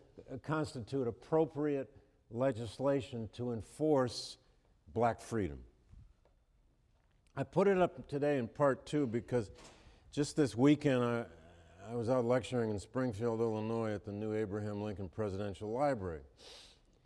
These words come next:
And it's a magnificent place if you haven't been there. Uh, it's a museum full of lots of wax figures, at, at least, at least one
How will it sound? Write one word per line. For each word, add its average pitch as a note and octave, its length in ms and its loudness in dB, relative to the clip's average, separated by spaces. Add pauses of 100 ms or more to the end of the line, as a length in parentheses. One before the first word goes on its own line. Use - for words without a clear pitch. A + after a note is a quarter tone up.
(1120)
And A2 380 -2 (640)
it's G#2 160 -6
a - 20 -4
magnificent G2+ 720 -2
place D3 340 2
if E2 140 -10
you F#2+ 60 -6
haven't G2 320 -4
been B2 180 -2
there. D2+ 220 -8 (520)
Uh, F#2+ 360 -10 (180)
it's G2 200 -14
a - 20 -4
museum A#2+ 720 2
full B2 280 0
of G#2 60 0
lots A#2+ 280 2
of G2+ 80 0
wax A#2 300 2
figures, E2+ 540 -10
at, E2 260 -14
at F2+ 120 -14
least, G2 200 -4
at G2 160 -8
least A2 240 -2
one A2 360 0